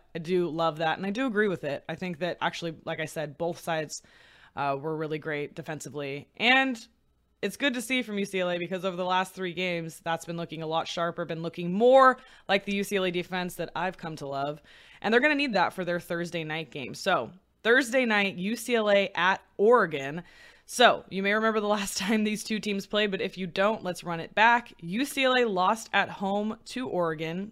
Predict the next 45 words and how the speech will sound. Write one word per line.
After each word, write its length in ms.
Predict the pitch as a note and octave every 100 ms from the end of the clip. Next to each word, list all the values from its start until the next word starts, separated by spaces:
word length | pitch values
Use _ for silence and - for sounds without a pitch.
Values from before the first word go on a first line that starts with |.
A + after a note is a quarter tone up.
| _
eighty-four 400 | G#3 G#3 G#3+ G3
to 120 | F#3+
eighty-one 560 | F3+ E3+ D3+ D3 C#3+ D#3 -
on 160 | D#3+
January 400 | D3+ D3 D3+ D3
thirteenth. 600 | D3+ E3 D#3+ B3+ G#3 - - - _ _
Yeah, 320 | C4 F#3+ C#3 -
they 100 | G3+
lost 240 | G#3+ A3
in 80 | A3+
Pauley 260 | A3 G#3+
Pavilion 440 | G#3+ F#3+ G#3 F#3 E3
by 160 | E3+
three. 280 | F3 G3 F3
How 200 | C#3 E3+
did 160 | F3 E3+
that 160 | E3
happen? 440 | F3 F3 D#3 B2+ D3 - - - -
Uh, 180 | F3+ F3+ -
especially 520 | G3 A3 A#3+ - G#3+
because 280 | G3 G3+ F3
the 80 | F3+
line 300 | F3 F#3+ A3
for 100 | F#3
this 180 | E3+
game 200 | - E3+
was 160 | E3 D3+
U 100 | F3+
C 160 | - F3
L 80 |
A 100 | E3
minus 380 | D#3 D3 D3+ D3
nine 240 | D3+ C#3 C#3+
and 80 |
a 60 | D#3
half. 400 | G#3+ A#3 - -
Total 320 | - G3 G3+
was 160 | F#3+ E3
one 180 | E3 F3
forty-one 460 | F3+ F3 F3+ A#3+
and 100 | F#3
a 60 | C#3+
half. 400 | C#3+ G2+ C3 _ _ - - _
So 520 | - - C4+ B3+ A2+ - _ _ _
the 120 | F#3+